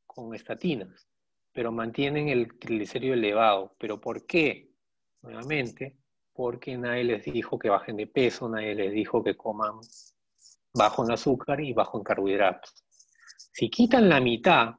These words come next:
a grandes rasgos, de la cantidad de comida de triglic-, de carbohidratos que ingieren, el arroz, la papa, el pan, etcétera, estos pacientes por lo menos bajan un par de kilos. Si dejan de comer en la noche,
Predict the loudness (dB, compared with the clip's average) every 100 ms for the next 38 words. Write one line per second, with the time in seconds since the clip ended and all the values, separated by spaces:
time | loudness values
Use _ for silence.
0 | _ -8 -6 -4 -4 0 0 0 -6 -10
1 | -6 -2 -2 -2 -2 -4 -4 -4 0 0
2 | 0 -2 -2 0 4 4 2 -6 -12 -12
3 | -14 -8 -4 -4 -4 -6 -2 -2 0 2
4 | 2 2 0 -4 -16 -4 0 0 0 -6
5 | _ _ _ _ _ _ _ _ _ -6
6 | -6 -2 2 2 2 0 0 0 2 0
7 | -2 -2 -2 -2 -8 -8 -8 -6 -8 -10
8 | _ _ _ _ 0 4 6 6 4 2
9 | 2 0 2 4 4 2 0 -4 -6 -10
10 | -12 0 0 2 0 -2 -4 -12 _ _
11 | _ _ _ _ -2 2 4 4 4 4
12 | 2 4 4 4 4 4 4 -2 -8